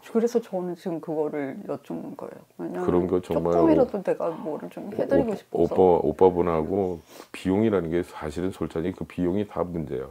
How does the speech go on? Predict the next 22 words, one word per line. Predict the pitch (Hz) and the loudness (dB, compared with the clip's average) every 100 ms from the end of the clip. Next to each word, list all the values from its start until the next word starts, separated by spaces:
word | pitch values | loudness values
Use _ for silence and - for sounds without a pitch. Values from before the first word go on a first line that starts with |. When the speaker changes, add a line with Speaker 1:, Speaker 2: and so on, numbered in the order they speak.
| - | -16
Speaker 2:
비용이라는 | - 87 87 92 92 82 78 | -8 -2 0 2 2 0 -2
Speaker 1:
비용. | 76 64 | -2 -4
Speaker 2:
게 | - _ _ _ _ - | -8 _ _ _ _ -6
그 | 82 69 - | -6 -6 -4
들어가는 | 85 80 80 80 | 0 2 0 0
게 | |
문제니까 | 85 73 71 69 69 92 - - - - - | -2 -2 -4 -4 -2 -4 -4 -14 -14 -12 -2
어머니도 | 98 117 135 131 90 | 2 4 2 2 2
어딘가 | 87 104 104 | 2 4 4
내가 | 87 87 | 4 2
보기에는 | 80 80 80 87 87 | 2 -2 -2 -2 -4
절을 | 78 85 92 | -2 -2 2
다니시는지 | 92 90 - 85 71 73 | 0 0 -6 -8 -8 -8
정성을 | 78 76 80 92 90 | -8 -6 -4 -4 -2
들이시는 | 85 73 - 82 | -2 -4 -8 -8
데가 | 82 85 | -6 -4
있는 | 85 76 85 | -4 -4 -6
것 | 92 82 | -6 -6
같아. | 69 - 78 | -8 -10 -12
Speaker 1:
음. | 85 160 110 | -12 -10 -8
Speaker 2:
어머니도. | 80 147 160 170 - _ - - _ _ _ _ _ - | -6 -6 -6 -8 -10 _ -20 -20 _ _ _ _ _ -10
음, | 76 73 71 64 55 50 | -6 -4 -6 -6 -8 -12